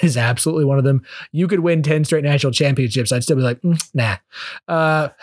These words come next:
<laughs> that, there's, there's, there's Britney Spears toxic, there's, uh,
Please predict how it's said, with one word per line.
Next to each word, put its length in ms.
<laughs> 260
that, 380
there's, 300
there's, 360
there's 320
Britney 260
Spears 360
toxic, 500
there's, 540
uh, 460